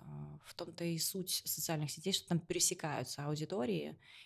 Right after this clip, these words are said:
и будучи в одной роли и, э, совершая какое-то действие, ты можешь, э, не мэчиться, не совпадать, э, с действиями и пониманиями другой своей аудитории, которая предназначена для другой твоей роли. Э,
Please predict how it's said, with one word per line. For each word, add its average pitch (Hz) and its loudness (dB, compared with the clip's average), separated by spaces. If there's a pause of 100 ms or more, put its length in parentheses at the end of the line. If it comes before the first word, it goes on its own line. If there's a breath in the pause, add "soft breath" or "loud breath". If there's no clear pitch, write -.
(160 soft breath)
и 151 0
будучи 160 0
в 165 2
одной 190 4
роли 156 2
и, 143 -2
э, 135 -6
совершая 165 4
какое-то 151 -2
действие, 160 0
ты 156 2
можешь, 165 0
э, 147 -4 (300 soft breath)
не 185 10
мэчиться, 190 6
не 170 2
совпадать, - 0
э, 151 0
с 147 -2
действиями 151 2
и - -4
пониманиями 165 4
другой 156 4
своей 151 -2
аудитории, 143 -2
которая 151 -2
предназначена 151 0
для 135 -2
другой 156 4
твоей 165 -4
роли. 139 -6 (800)
Э, 147 -4